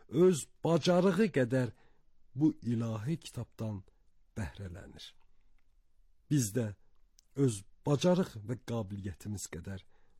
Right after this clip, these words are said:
Qur'andan faydalanaraq, inşallah ki, mübarək Ramazan ayında bu müqəddəs kitabla daha artıq ünsiyyət qatacağıq.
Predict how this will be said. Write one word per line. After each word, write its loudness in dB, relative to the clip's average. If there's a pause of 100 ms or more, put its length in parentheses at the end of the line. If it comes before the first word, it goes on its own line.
(180)
Qur'andan 2
faydalanaraq, -8 (1400)
inşallah -2
ki, -6 (720)
mübarək 0 (180)
Ramazan 0 (100)
ayında -6 (680)
bu 2
müqəddəs 0 (280)
kitabla -10 (220)
daha -4
artıq -10 (960)
ünsiyyət -8 (480)
qatacağıq. -12